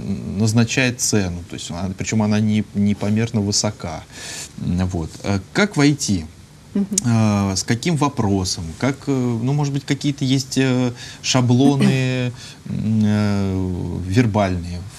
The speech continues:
Speaker 1: формулировки какие-то, да, которые раз и обескураживают человека, т-, с-, собеседника, и,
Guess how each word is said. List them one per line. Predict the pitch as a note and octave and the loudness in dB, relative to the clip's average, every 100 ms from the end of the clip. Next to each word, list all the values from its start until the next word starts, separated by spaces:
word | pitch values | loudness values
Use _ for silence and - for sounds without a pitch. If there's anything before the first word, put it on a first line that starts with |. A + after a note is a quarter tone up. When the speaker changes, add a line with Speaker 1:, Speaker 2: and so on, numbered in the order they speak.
| - | -8
Speaker 1:
формулировки | - G#2+ A#2 A2+ G2+ F2+ - | -2 2 4 4 2 -2 -8
какие-то, | - F2+ - F2+ F2+ | -8 -8 -6 -8 -6
да, | E2+ A#2 | -4 -4
которые | B2 F#2+ G2 F#2+ | -4 -4 -2 0
раз | G#2+ E3+ - | 0 0 0
и | |
обескураживают | A2+ A2 - B2+ B2 A#2+ G#2+ F#2+ F#2 F#2 | 0 0 0 0 2 2 2 -2 -6 -6
человека, | - G2 G#2 D#3 F#3+ C3+ | -6 -4 -2 -2 -2 -4
т-, | - - A2+ | -4 -8 -8
с-, | - - | -6 -4
собеседника, | A#2 A2+ A#2 B2 A2 G2+ G2 | -2 0 0 2 2 0 -2
и, | F#2+ | -4